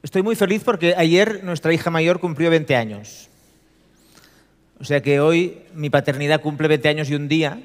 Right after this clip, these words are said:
que suena a condena, pero en todo caso es una de las condenas más divertidas y apasionantes, ¿no? Y para celebrarlo, eh, os he preparado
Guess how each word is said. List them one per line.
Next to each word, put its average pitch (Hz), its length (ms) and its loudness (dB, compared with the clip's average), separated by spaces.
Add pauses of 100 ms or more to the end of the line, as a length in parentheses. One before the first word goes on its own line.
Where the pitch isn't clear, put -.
(120)
que 127 160 -4
suena 120 580 -4
a 131 80 -12
condena, 147 480 0 (480)
pero 135 160 -2
en 139 60 -6
todo 135 180 -2
caso 143 240 0
es 151 80 0
una 143 120 -2
de 139 60 4
las 135 160 0
condenas 135 440 -2
más 131 180 -2
divertidas 139 460 2
y - 20 2
apasionantes, 113 720 -4
¿no? 131 240 -12
Y 151 360 4
para 151 180 6
celebrarlo, 190 640 6 (460)
eh, 139 520 0 (160)
os 143 100 -6
he 147 80 -2
preparado 151 500 2